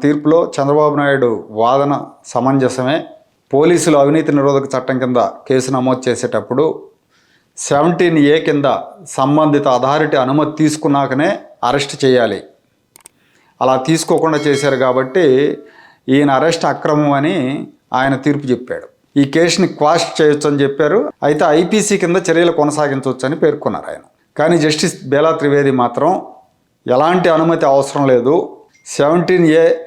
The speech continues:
నిజాయితీ పరులైన ప్రభుత్వ సేవకులను రక్షించడానికే కానీ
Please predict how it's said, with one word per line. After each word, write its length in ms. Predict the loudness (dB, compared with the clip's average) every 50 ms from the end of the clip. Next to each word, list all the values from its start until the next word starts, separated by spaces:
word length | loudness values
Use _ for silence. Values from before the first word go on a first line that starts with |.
| -2
నిజాయితీ 400 | 0 2 2 2 2 2 2 0 0 0
పరులైన 320 | 0 2 2 2 0 0 -2 -2
ప్రభుత్వ 300 | -2 -2 -2 -2 -2 -4 -4 -2
సేవకులను 580 | 0 0 0 0 0 0 0 0 0 -2 -2 -2 -4
రక్షించడానికే 720 | -4 -4 -2 -2 -2 -2 -2 -2 -2 -2 -2 -2 -2 -2 -2 -2
కానీ 220 | -2 -2 -2 -4